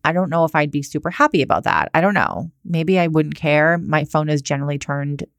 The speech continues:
my notifications are turned off, but some people don't do that, and they're gonna get pissed if you send them a <laughs> text message at, like, ten P M.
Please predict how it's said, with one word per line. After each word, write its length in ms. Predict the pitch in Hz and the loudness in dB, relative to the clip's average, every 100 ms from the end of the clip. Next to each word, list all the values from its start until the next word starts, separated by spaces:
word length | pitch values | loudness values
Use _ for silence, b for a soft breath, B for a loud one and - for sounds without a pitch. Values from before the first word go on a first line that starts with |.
| - | -6
my 160 | 143 | -4
notifications 720 | 143 143 147 139 147 143 147 143 | -2 -4 -4 -2 -2 -4 -4 -4
are 80 | |
turned 260 | 139 139 135 | -6 -6 -2
off, 320 | 120 147 156 | 0 0 -2
but 260 | - 143 - _ b b b | 0 0 0 _ b b b
some 280 | _ - 185 | _ 0 0
people 280 | 190 180 175 | 2 0 0
don't 260 | 156 135 131 | 0 -2 2
do 140 | 190 | 2
that, 340 | 170 80 80 - | 4 2 0 -4
and 100 | 151 | -2
they're 80 | 151 | 0
gonna 160 | 160 | 0
get 200 | 170 - | 0 -2
pissed 340 | - 196 185 - | -2 0 0 -2
if 100 | - | -4
you 120 | 143 | -6
send 180 | - 143 | -4 -4
them 80 | 147 | 0
a 40 | |
<laughs> 120 | - | -2
text 200 | - - - | -2 -12 -10
message 320 | - - 156 - | -10 -6 -4 0
at, 80 | |
like, 180 | 160 156 | 0 0
ten 220 | 151 - | -2 -4
P 160 | 147 156 | -4 -4
M. 260 | - - | -4 -6